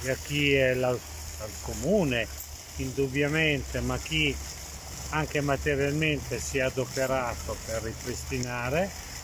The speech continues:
per ripristinare la funzionalità, una promessa mantenuta, ci è voluto del tempo ma siamo contenti, speriamo che vada tutto bene. Eh?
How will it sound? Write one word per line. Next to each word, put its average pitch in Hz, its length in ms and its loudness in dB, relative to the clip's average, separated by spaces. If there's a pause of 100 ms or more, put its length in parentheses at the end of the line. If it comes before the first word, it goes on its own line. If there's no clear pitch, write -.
(1400)
per 131 100 0
ripristinare 127 800 0
la 120 120 2
funzionalità, 139 1120 2 (800)
una 143 160 0
promessa 143 600 2
mantenuta, 165 960 2 (600)
ci - 100 0
è 156 60 6
voluto 151 420 2
del 151 260 6
tempo 151 380 2
ma 131 160 2
siamo 135 260 -2
contenti, 165 840 0 (600)
speriamo 156 480 2
che 151 120 2
vada 131 400 6
tutto - 300 -4
bene. 107 380 -2 (460)
Eh? 143 180 0